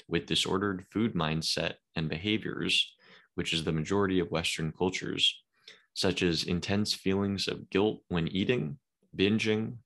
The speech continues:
obsessive thoughts about food, emotional eating,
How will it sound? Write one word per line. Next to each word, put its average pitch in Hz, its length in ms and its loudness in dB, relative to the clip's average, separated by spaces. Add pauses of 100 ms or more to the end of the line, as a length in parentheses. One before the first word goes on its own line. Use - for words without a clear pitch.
(120)
obsessive - 460 0
thoughts 92 280 0
about 95 300 -2
food, 90 440 2 (440)
emotional 90 580 0
eating, 87 420 0